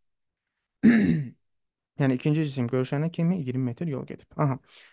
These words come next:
Davam elə gəz abituriyentlər. Deməli, on birinci sualda nə qeyd edilib? Aha, on birinci sinif sual model tipli bir sualdır. Ə, və biraz daha çətin sualdır. Deyilir ki,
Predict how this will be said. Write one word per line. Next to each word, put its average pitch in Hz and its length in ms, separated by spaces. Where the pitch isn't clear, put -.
Davam 165 240
elə 139 160
gəz 135 240
abituriyentlər. 175 880
Deməli, 123 320
on 160 160
birinci 185 240
sualda 165 280
nə 147 140
qeyd - 220
edilib? - 220
Aha, 120 180
on 175 180
birinci 220 220
sinif 220 220
sual 170 480
model 147 400
tipli - 260
bir 113 120
sualdır. 127 460
Ə, 139 80
və 180 80
biraz 214 340
daha 135 160
çətin 120 320
sualdır. - 400
Deyilir 180 320
ki, 156 160